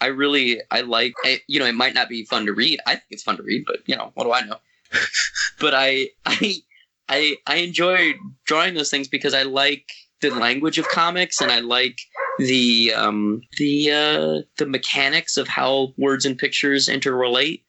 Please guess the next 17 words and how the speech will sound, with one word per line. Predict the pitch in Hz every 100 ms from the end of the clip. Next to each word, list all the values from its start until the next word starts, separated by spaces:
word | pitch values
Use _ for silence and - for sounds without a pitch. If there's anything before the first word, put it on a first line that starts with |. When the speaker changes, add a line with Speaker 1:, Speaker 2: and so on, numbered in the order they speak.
| _ _ _
Speaker 1:
and | - 127 127
how | 127 131 123 120
pictures | 117 165 - 202
and | 208
pictures | 220 214 208
interrelate, | 202 202 196 202 110 107 -
and | 127
how | 117 135 135 123
compositional | - 135 131 123 127 - 156 151
elements | 147 156 156 160 - - - - - -
can | 151
be | 131
used | 127 120 123 135 135
to | 139
direct | 123 117 113 120 _
the | 135
reader's | 120 120 110